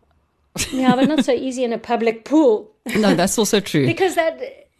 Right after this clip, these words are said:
Speaker 1: that's mo-, you know, that's swimming, running, walking. You just want the company in your ears.
Speaker 2: Mm.
Speaker 1: I love listening to books. I absolutely love it. So those are my two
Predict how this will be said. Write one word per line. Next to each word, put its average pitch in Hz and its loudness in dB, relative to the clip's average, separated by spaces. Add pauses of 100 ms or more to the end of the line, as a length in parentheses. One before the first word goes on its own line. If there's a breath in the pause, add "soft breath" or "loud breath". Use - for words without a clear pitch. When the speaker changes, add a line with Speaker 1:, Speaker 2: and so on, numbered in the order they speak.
(160)
Speaker 1:
that's 381 -2
mo-, 285 2
you 294 0
know, 302 0
that's 320 -4
swimming, 302 -4
running, 269 -4
walking. 262 -2
You 240 -6
just 330 -10
want 269 -4
the 269 -14
company 262 -8
in 226 -4
your 214 -6
ears. 208 -4
Speaker 2:
Mm. 170 2
Speaker 1:
I - -2
love 240 0
listening 196 -14
to - -14
books. 202 -16
I - -16
absolutely 220 -8
love 196 -8
it. - -18
So 254 -4
those 254 0
are 302 0
my 262 -4
two 226 -4